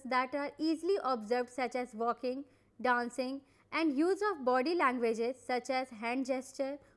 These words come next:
or facial expressions. Covert behavior refers to that behavior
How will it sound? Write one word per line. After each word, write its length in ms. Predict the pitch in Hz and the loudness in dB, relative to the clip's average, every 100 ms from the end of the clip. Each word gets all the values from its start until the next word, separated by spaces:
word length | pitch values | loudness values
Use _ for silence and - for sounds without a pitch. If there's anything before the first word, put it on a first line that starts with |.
| - | -6
or 100 | 330 | -4
facial 440 | - 254 247 262 | 2 2 2 -2
expressions. 800 | 226 - 220 196 - 190 190 - _ _ | -2 -4 -6 -6 -6 -10 -10 -16 _ _
Covert 400 | - 294 311 370 | 2 4 4 2
behavior 600 | 320 359 311 220 220 254 294 | 2 2 4 2 0 -2 -2
refers 420 | 254 247 - 392 - | -2 0 -2 -4 0
to 140 | 381 269 | -2 0
that 300 | 240 285 294 | 0 0 2
behavior 480 | 359 277 233 233 | 2 2 2 0